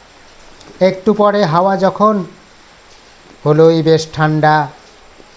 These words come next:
উভয় আবার এক জায়গাতে আলোচনায়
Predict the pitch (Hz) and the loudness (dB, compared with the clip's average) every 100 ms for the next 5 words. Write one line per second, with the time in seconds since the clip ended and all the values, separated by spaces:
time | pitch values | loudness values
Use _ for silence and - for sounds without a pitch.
0 | - - - - - 165 175 202 220 208 | -20 -20 -20 -20 -12 -6 -2 0 2 2
1 | 208 180 180 196 165 151 139 131 131 120 | 2 2 0 0 0 0 -2 -6 -8 -14
2 | - - - - - - - - - - | -14 -20 -20 -20 -20 -20 -20 -20 -20 -20
3 | - - - 131 139 135 143 147 180 233 | -20 -20 -10 -6 -6 -6 -6 -4 -4 -4